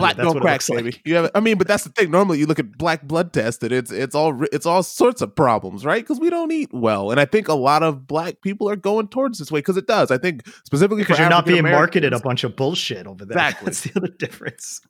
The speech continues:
Speaker 2: I, I just really, like, again, like, it's, and again, I've, I've, I don't eat completely vegan, right?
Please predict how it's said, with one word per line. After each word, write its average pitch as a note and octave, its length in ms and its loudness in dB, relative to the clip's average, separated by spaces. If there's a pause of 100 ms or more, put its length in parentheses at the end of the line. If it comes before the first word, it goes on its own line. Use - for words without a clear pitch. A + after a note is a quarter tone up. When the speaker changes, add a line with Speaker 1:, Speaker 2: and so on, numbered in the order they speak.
(260)
Speaker 2:
I, G3+ 240 0 (100)
I G3 100 4
just F#3 180 -2
really, G#3 240 0
like, F3+ 200 -2
again, E3 340 0
like, B2 260 -4
it's, C#3+ 280 -6
and D#3+ 100 0
again, F#3+ 220 2
I've, C#3 180 0
I've, C#3 220 0
I D3+ 100 2
don't F3+ 160 2
eat F3+ 160 -2
completely C3+ 840 -4 (320)
vegan, A2 380 -2 (180)
right? D#3 280 0